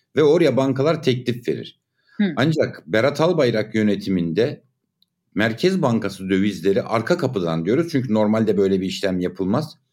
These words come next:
Speaker 1: Kamu bankalarına verildi ve kamu bankaları bu dövizleri sattılar. Normalde eğer bir döviz satım ihalesi olsa kimin hangi kurdan aldığını bilirsiniz.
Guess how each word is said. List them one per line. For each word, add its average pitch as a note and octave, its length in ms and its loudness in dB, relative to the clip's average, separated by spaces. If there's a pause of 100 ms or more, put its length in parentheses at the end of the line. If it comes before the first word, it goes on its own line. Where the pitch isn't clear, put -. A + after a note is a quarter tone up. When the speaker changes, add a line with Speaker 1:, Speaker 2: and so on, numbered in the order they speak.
(580)
Speaker 1:
Kamu F#3 300 2
bankalarına G2+ 640 2
verildi B2+ 600 2
ve B2 160 0
kamu F3 320 0
bankaları G2+ 580 0
bu C3+ 140 -2
dövizleri C#3+ 500 2
sattılar. A#2 540 -2 (800)
Normalde E3 440 2
eğer C#3+ 220 2
bir C3 160 -2
döviz C3+ 360 0 (180)
satım - 500 -2
ihalesi F#2+ 460 0
olsa C3+ 300 0
kimin D3 260 2
hangi D3+ 340 2
kurdan A#2 300 0
aldığını A2+ 380 0
bilirsiniz. - 640 -2